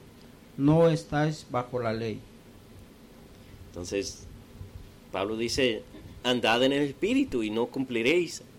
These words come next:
Speaker 2: los deseos la-, de la carne". Entonces, andar en el espíritu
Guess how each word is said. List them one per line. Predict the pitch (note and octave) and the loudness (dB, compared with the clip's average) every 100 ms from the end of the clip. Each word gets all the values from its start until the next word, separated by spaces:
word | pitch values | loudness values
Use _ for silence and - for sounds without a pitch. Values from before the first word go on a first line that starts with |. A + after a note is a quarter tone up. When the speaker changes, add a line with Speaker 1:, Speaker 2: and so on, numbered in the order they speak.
| - - - | -20 -20 -12
Speaker 2:
los | B2+ D3 | -2 0
deseos | C#3 C#3 D3+ C#3 | 0 0 2 2
la-, | B2+ A#2 | 2 0
de | - A#2 | -2 -2
la | G#2 | 0
carne". | - E3 G#2 D#2 - - - | 0 0 0 -6 -14 -20 -20
Entonces, | - F#2+ G2 F#2+ - - - - - - - - - - - - - - - - | -16 -8 -4 -4 -8 -20 -20 -20 -20 -20 -20 -20 -20 -20 -20 -20 -20 -20 -20 -6
andar | A#2+ B2 A#2+ B2+ | 0 2 4 4
en | C3 | 2
el | G#2+ | 0
espíritu | G#2 - F3 A#2 - A#2+ | -2 -2 0 0 -4 -6